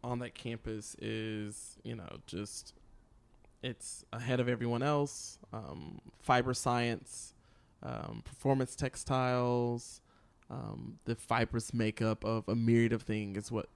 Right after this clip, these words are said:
things is what we had to study while I was there. It's an amazing program, uh, but it isn't a very creative program, particularly when I was there,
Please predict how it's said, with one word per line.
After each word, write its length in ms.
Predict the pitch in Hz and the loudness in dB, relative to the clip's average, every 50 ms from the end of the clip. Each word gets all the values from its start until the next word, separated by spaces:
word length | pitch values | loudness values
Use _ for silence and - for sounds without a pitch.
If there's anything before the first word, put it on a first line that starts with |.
| - _ - | -8 _ 0
things 380 | 123 123 120 120 113 - - | 2 2 2 0 -2 -2 -2
is 160 | 113 107 - | -2 -2 0
what 200 | 117 113 107 - | 0 0 0 -2
we 100 | - 113 | -2 -4
had 220 | 113 117 117 107 - | -4 -4 -4 -6 -6
to 100 | - 113 | -6 -6
study 560 | - - - - 107 110 123 147 190 214 226 226 | -6 -4 0 2 2 4 4 4 2 2 0 0
while 180 | 233 190 208 208 | 4 6 6 6
I 40 | 208 | 6
was 140 | 208 202 | 4 4
there. 300 | 208 220 220 220 214 214 - - - - - - - - - - - - - - | 4 6 6 6 4 0 -4 -12 -20 -20 -20 -20 -20 -20 -20 -20 -20 -20 -16 -6
It's 100 | - - | 0 4
an 80 | 202 214 | 6 8
amazing 380 | 202 190 185 180 165 160 143 | 8 8 8 8 8 6 4
program, 540 | - 156 151 156 139 127 110 101 101 117 123 - - - - - - - - - - - | 6 6 6 6 6 4 0 0 -2 -4 -8 -12 -18 -20 -20 -20 -20 -20 -20 -20 -10 -4
uh, 540 | - 110 110 110 107 107 101 95 95 107 90 - _ - 131 127 | 0 0 2 2 2 2 0 0 -2 -4 -6 -10 _ -14 6 8
but 260 | 156 147 135 127 - - - - - - - - - | 10 12 12 10 6 0 -18 -20 -20 -20 -20 -20 -2
it 180 | - 131 139 139 | 2 4 6 8
isn't 260 | 143 147 143 160 139 | 8 8 6 4 2
a 80 | 101 127 | 2 4
very 220 | 135 127 120 120 | 4 6 6 4
creative 540 | - - - 123 123 120 120 123 143 151 - | 2 2 2 4 6 6 6 6 6 4 4
program, 540 | - 180 175 180 180 190 196 196 196 202 196 - | 6 8 8 8 8 4 2 2 2 0 0 0
particularly 420 | - 143 - 143 143 143 131 123 | 0 2 2 4 6 6 6 8
when 120 | 123 120 | 6 6
I 120 | 123 127 123 | 6 8 8
was 200 | 123 123 123 - | 6 6 4 4
there, 300 | 127 131 143 147 135 | 4 4 4 4 2